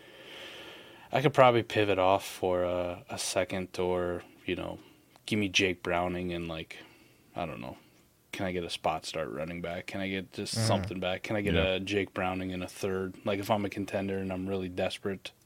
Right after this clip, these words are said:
Speaker 1: like,
Speaker 2: Right, right.
Speaker 1: yeah. M-, they're tougher to move because, like you said,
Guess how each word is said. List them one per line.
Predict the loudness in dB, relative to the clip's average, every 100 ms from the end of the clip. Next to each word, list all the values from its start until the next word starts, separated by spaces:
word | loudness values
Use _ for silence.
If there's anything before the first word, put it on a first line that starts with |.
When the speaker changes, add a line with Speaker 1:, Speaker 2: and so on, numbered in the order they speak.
| -6
Speaker 1:
like, | 4
Speaker 2:
Right, | 6 6 4
right. | 2 2
Speaker 1:
yeah. | 0 -6 -14 -14 -12 -12 -14 -16 -2 -2
M-, | -2 -8 -6
they're | 6 8
tougher | 8 8 8 8
to | 6
move | 8 8 6
because, | 4 2 0 2
like | 0
you | 0
said, | -4 -6